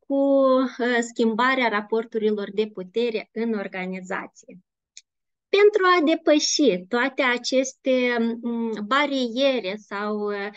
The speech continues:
aceste, aceste rezistențe, toți specialiștii ne recomandă să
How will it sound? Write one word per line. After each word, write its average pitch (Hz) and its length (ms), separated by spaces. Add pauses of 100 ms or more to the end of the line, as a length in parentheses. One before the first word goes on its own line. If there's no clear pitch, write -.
(120)
aceste, 240 1000
aceste 240 460
rezistențe, 226 880 (420)
toți 381 260
specialiștii 277 840
ne 311 180
recomandă 240 960 (340)
să 370 600